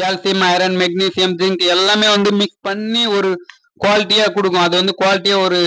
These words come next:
டி டி எஸ் ஆ வந்து நம்மளுக்கு வந்து check பண்ணி கொடுக்கறதுக்கு தான் வந்து டி டி எஸ் அப்படின்னு சொல்லிட்டு சொல்றாங்க. அது வந்து total dissolved water filter பண்றதால வந்து பாத்தீங்கன்னா, இப்ப வந்து டி டி எஸ் எவ்வளவு வருது அப்படின்னு சொல்லிட்டு பார்க்கலாம். இப்ப வந்து பாத்தீங்கன்னா, செவன்டி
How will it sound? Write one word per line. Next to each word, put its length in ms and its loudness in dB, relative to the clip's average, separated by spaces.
டி 140 -6
டி 120 -4
எஸ் 160 -8
ஆ 100 2
வந்து 240 -2
நம்மளுக்கு 300 -2
வந்து 180 -8
check 200 -8
பண்ணி 200 0
கொடுக்கறதுக்கு 480 0
தான் 140 2
வந்து 220 0
டி 160 -2
டி 140 0
எஸ் 140 -8
அப்படின்னு 260 0
சொல்லிட்டு 280 -2
சொல்றாங்க. 360 0
அது 140 2
வந்து 180 0
total 360 2
dissolved 520 2
water 360 2
filter 340 -2
பண்றதால 440 2
வந்து 160 0
பாத்தீங்கன்னா, 300 0
இப்ப 140 -4
வந்து 180 0
டி 140 0
டி 100 2
எஸ் 160 -4
எவ்வளவு 220 4
வருது 200 0
அப்படின்னு 240 0
சொல்லிட்டு 240 0
பார்க்கலாம். 320 2
இப்ப 160 -14
வந்து 180 -2
பாத்தீங்கன்னா, 320 0
செவன்டி 340 2